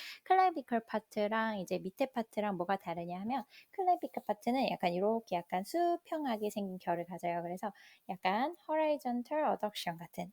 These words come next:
액션을 좀 더 해서 우리가 옛날에 헬스장 가면 이런 기구가 있어서 지금도 있죠. 이렇게 가슴 근육을 키운다 하잖아요. 가슴 근육 중에도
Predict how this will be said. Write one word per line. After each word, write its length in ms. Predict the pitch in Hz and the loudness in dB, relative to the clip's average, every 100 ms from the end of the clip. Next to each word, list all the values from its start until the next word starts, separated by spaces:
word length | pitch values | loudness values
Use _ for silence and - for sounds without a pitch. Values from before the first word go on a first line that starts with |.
| - | -12
액션을 360 | - 208 196 | 0 2 2
좀 160 | 190 220 | -2 -2
더 80 | 214 | 0
해서 480 | 214 208 190 214 285 _ - - | 0 -2 -2 -2 -4 _ -20 -10
우리가 240 | 196 190 | -6 -2
옛날에 520 | 214 226 208 208 208 202 | 0 2 4 4 4 4
헬스장 420 | 320 320 269 226 | 2 4 -2 -2
가면 240 | 208 190 185 | -2 -6 -4
이런 520 | 180 196 190 185 196 _ _ _ | -2 0 -2 -6 -10 _ _ _
기구가 400 | - 196 185 175 | -2 -2 -2 -6
있어서 500 | 175 - 185 277 359 359 | -8 -6 -2 0 0 -2
지금도 300 | 202 214 185 | -2 -2 -2
있죠. 320 | - 170 220 - - _ - | -2 -2 -2 -4 -20 _ -14
이렇게 80 | - | -8
가슴 380 | - 190 226 | -6 -2 -2
근육을 320 | 208 190 180 180 | 0 -2 -4 -6
키운다 320 | - 311 247 | -2 -2 -2
하잖아요. 460 | 190 180 175 247 254 - - - | -4 -4 -2 0 -2 -6 -16 4
가슴 300 | 190 180 196 | 6 6 2
근육 260 | 190 190 - | 0 -2 -4
중에도 560 | 185 180 180 269 330 | -4 -2 2 4 4